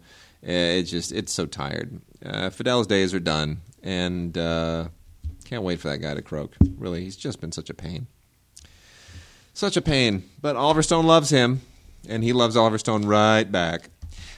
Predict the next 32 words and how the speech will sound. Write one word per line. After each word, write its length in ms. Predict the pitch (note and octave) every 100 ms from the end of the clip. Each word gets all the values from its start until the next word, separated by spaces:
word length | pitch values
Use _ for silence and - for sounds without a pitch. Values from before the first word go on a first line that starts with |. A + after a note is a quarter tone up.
| -
Uh, 440 | C#3 C3+ C#3+ D3 C#3
also 340 | C#3+ F#3 F3+
from, 480 | D3+ - D3 C3+ C3
uh, 560 | B2 A#2 A2+ A2+ A2 G2
Cinema 260 | - D#3+ C3+
Libre, 520 | A#2 B2+ G#2+ F#2 A2
who 120 | C3
released 400 | F#2+ F#2 F2 -
that, 340 | F2+ F#2 F2+ A2
uh, 180 | F2 G2+
this 160 | A#2
is 80 | A#2
also 200 | C3 C3
from 120 | G2+
Cinema 200 | - G#2+
Li-, 160 | G2+ F2
Cinema 220 | - G2
Libre, 360 | F#2 F2+ G#2 A2+
it's 220 | F2 G2+
part 220 | - G#2+
of 60 | G2+
their 100 | G2
Earth 200 | G#2 G2+
Now 240 | G2+ G2+ A#2
series, 520 | - F#2 F2+ A2 G#2
is 420 | G2+ A#2 A2+ G2+
the 380 | G#2+ A2 A2+ F2
very 400 | F#2+ F#2+ G#2+ A#2+
cleverly 580 | A#2 - G#2+ G2 G#2+ A2
titled 720 | - F2 F2 G#2+ B2+ C#3 B2
Gas 380 | C3+ B2 A2 -
Hole. 440 | G2 D#2 - -